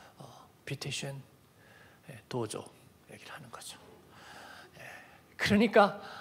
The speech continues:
아, 그들이 이제 의식을 벌이는데 사실은 바알과 아세라 선지자 자기가 생겨도 웃기죠. 어, 그들은 직업 종교인이잖아요. 예, 연기인과 같은 거죠. 그래서 그냥 의식을 할 뿐이지만 사실은 자기 안에 뭐가 있나요?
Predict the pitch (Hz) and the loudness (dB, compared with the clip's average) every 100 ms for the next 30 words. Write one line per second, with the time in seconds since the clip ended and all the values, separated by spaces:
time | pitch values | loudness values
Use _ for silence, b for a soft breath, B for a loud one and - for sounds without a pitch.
0 | B B B B B - 143 139 - 180 | B B B B B -10 -10 -8 0 6
1 | 208 226 196 220 220 233 262 269 233 240 | 8 6 4 4 2 4 4 4 4 4
2 | 226 - 180 196 190 180 226 185 - 285 | 2 6 6 6 4 6 8 8 6 4
3 | 339 339 262 - 269 233 196 254 254 226 | 6 6 6 10 12 12 12 12 10 8
4 | 240 233 214 - 202 285 226 262 233 175 | 6 8 6 6 4 4 4 4 4 4
5 | 175 247 190 151 185 170 - B B B | 2 2 4 8 8 8 4 B B B
6 | B B 165 151 139 131 127 269 320 - | B B 2 4 4 2 4 6 6 8
7 | 214 294 277 254 262 247 196 165 139 131 | 8 8 8 6 8 8 6 4 2 2
8 | 123 147 135 - - - - - - - | -4 -6 -10 -18 -20 -20 -20 -20 -18 -16
9 | - - - - - - 151 180 302 294 | -16 -20 -20 -20 -16 -4 8 8 10 8
10 | 294 262 233 165 165 220 190 156 139 156 | 6 8 8 8 4 4 4 4 -2 2
11 | 196 190 214 214 B B - 233 220 165 | 2 6 6 4 B B 0 4 6 6
12 | 220 320 320 233 294 294 294 254 269 247 | 6 6 6 4 2 2 0 2 4 4
13 | - 330 370 349 - 294 254 254 226 165 | 2 0 2 2 2 0 4 4 4 4
14 | 226 185 156 190 | 4 2 0 -2